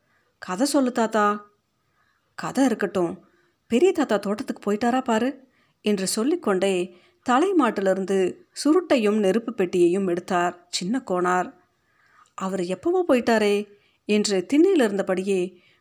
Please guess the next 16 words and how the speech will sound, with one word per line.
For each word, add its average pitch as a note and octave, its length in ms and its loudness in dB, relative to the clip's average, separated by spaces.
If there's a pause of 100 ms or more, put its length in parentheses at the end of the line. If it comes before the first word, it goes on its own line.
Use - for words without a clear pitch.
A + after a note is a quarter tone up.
வீட்டிற்குள் B3 840 0
தன் F#3 240 0
குடுமி E4+ 360 0
தலையை G3+ 360 0
நீட்டி F3 540 0 (360)
புழக்கடை D#4 480 2
வாசல் G3 360 0
வழியே F3+ 580 -2 (220)
நிலா A3 260 0
வெளிச்சத்தில் G3+ 580 -2
தெரியும் F3+ 520 -4
தோட்டத்து D#4 440 -2
குடிசையை F#3 400 -2
பார்த்தான் E3+ 520 -2 (320)
தம்பையா. F3+ 580 -2 (1120)
தம்பையா, G#3+ 480 2